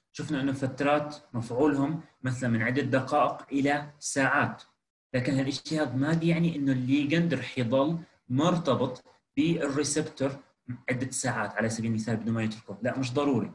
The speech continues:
ممكن يترك الريسبتور، ممكن يترك المكان تبعه الليجند بيروح يرتبط بريسبتور ثاني، لكن الافكت يلي نتج عن الاكتيفيشن تبع الريسبتور عن طريق السكندري ماسنجر داخل الخلايا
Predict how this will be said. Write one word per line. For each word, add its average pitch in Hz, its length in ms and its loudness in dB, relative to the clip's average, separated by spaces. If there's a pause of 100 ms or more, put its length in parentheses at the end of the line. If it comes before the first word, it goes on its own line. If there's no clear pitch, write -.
(280)
ممكن 160 340 2
يترك 170 460 0
الريسبتور، 117 640 -4 (200)
ممكن 135 240 -2
يترك - 280 -2
المكان 127 500 0
تبعه 104 360 -2
الليجند 113 540 0 (320)
بيروح 131 260 0
يرتبط 139 320 -2
بريسبتور 117 440 -4
ثاني، 123 400 -2 (360)
لكن 165 320 2
الافكت - 760 -2
يلي 127 240 2
نتج 160 380 0
عن 123 380 0
الاكتيفيشن 139 880 0
تبع 160 240 0
الريسبتور 165 520 0 (400)
عن 123 160 -2
طريق 156 300 -2
السكندري 165 640 0
ماسنجر 147 440 -2
داخل 165 520 0
الخلايا 165 720 0